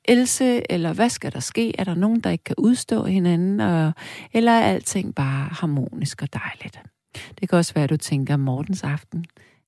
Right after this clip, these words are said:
hvad katten er det? Det har vi da aldrig fejret i min familie, og hvis vi gjorde, så, jamen, så spiste vi da bare hakkebøffer.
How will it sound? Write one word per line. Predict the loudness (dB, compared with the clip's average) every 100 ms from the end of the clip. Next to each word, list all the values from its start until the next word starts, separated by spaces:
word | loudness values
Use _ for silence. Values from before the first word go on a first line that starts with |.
| _ -2
hvad | 0 0 -6
katten | -8 -6 -2 -2 -2
er | -2 -2
det? | 0 -4 -6 _
Det | -2 0
har | 0
vi | 0 -4
da | -4 -10 -6
aldrig | -2 -2 -2 -4
fejret | -2 0 0 0
i |
min | 0 -4
familie, | -4 -2 -2 -2 -2
og | -2 -2 -4
hvis | -2 2 2 0 -4
vi | -2
gjorde, | 0 2 4 4
så, | 2 2 2 2 -4 -18 -18 -20 -20 -20 _ -8
jamen, |
så | -6 -8
spiste | -6 -6 -6 -4
vi |
da | -2
bare | -2 -2 -6
hakkebøffer. | -4 -6 -2 -2 -2